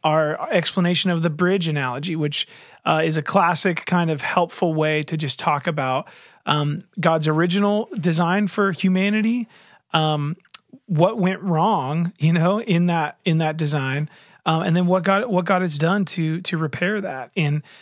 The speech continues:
um, I think another great resource too, you know, if you're trying to figure out how to explain the gospel in a succinct way, is Charlie's message from a few weeks ago.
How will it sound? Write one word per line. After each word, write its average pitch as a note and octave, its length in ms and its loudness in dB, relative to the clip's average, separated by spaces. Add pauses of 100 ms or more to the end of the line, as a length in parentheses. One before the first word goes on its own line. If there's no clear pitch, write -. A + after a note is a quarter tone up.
(140)
um, D#3 420 -2 (180)
I E3 60 2
think G3 120 2
another F#3 300 2
great E3+ 200 0
resource E3 400 -2
too, G3+ 480 -2
you F#3 160 0
know, D#3 140 0
if C3 140 -6
you're D#3 80 -4
trying F3+ 220 2
to D3+ 60 -2
figure E3 280 0
out D3 120 -2
how D#3+ 180 -2
to D#3+ 220 -4 (180)
explain G3 400 0
the F3 60 2
gospel E3 380 0
in D#3+ 80 2
a D3+ 80 0
succinct D#3 400 -2
way, D#3+ 260 2
is C#3 160 -2 (380)
Charlie's F3+ 400 2
message E3+ 380 0
from D#3+ 180 0
a D3+ 40 0
few F3 200 0
weeks F#3 260 0
ago. D3 420 0